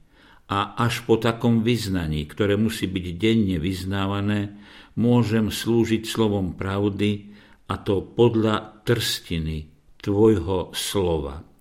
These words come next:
Tak Ti, Pane, ďakujem, že mi umožňuješ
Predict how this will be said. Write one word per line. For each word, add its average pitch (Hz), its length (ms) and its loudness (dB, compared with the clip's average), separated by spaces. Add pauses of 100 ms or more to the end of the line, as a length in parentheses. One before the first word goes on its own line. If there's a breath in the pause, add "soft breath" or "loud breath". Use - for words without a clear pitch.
(340 loud breath)
Tak - 320 -4
Ti, - 240 -2
Pane, 104 320 0
ďakujem, 104 560 -2
že 95 80 0
mi 98 160 -4
umožňuješ 85 800 -2